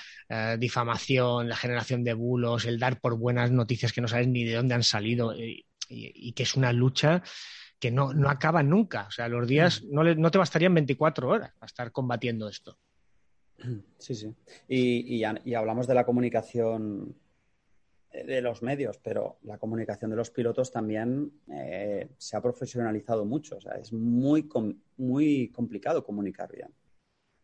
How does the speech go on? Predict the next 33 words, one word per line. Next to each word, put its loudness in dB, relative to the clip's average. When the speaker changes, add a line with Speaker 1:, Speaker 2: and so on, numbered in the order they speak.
Speaker 2:
Dar -20
Speaker 1:
Claro. 4
Speaker 2:
según 0
qué 0
tipo, 0
o 2
sea, -6
no -4
todo 2
el 4
mundo 2
puede 2
comunicar -4
como -2
Pau -2
Gasol. -8
Speaker 1:
Eso -2
son 0
Speaker 2:
Es 0
Speaker 1:
habilidades 2
personales -4
que -4
es 0
muy 2
difícil -6
tener. -10
Speaker 2:
Son 2
habilidades, 6
son -2
conocimientos, 0
es 0
experiencia, 2
es, -2